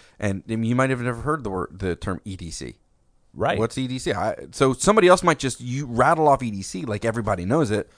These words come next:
Speaker 1: and not everybody knows it,
Speaker 2: Right.
Speaker 1: right?
Speaker 2: Or even ice.
Speaker 1: Or ice, in
Speaker 2: Yeah.
Speaker 1: case of emergency,
Speaker 2: Right.
Speaker 1: I C E, right? We, I, we might say it, but I always wanna explain to people 'cause I can't assume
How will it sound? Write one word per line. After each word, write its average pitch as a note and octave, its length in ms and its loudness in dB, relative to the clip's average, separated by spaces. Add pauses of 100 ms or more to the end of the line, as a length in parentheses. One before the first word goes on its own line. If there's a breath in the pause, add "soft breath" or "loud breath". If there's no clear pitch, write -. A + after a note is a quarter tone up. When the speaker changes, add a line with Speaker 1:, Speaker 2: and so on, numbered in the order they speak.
(200 soft breath)
Speaker 1:
and C3 60 -4
not G#3+ 160 -2
everybody F2+ 300 0
knows D2 260 -6
it, - 80 -14 (160)
Speaker 2:
Right. - 140 0
Speaker 1:
right? B2+ 120 4
Speaker 2:
Or C3 80 4
even B2+ 240 0
ice. G#2 420 -2 (320)
Speaker 1:
Or C3 200 8
ice, A#2+ 220 6
in A#2+ 160 -2
Speaker 2:
Yeah. - 60 0
Speaker 1:
case B2+ 300 -2
of A2+ 100 -4
emergency, G#2 460 -4
Speaker 2:
Right. - 140 0
Speaker 1:
I - 40 2
C G#2+ 300 -4
E, B1 40 -6
right? G#2+ 240 -2 (360 soft breath)
We, A#2+ 120 0 (100)
I, C3 140 4
we C#3+ 220 0
might D3 220 2
say F#3 240 0
it, D#3 80 0
but C3+ 100 4
I C3+ 80 6
always D3 300 4
wanna C#3+ 160 2
explain D#3 420 -2
to B2+ 40 -12
people A#2 220 -2
'cause A2+ 180 -6
I A2 100 -4
can't - 280 -8
assume A#2 760 -4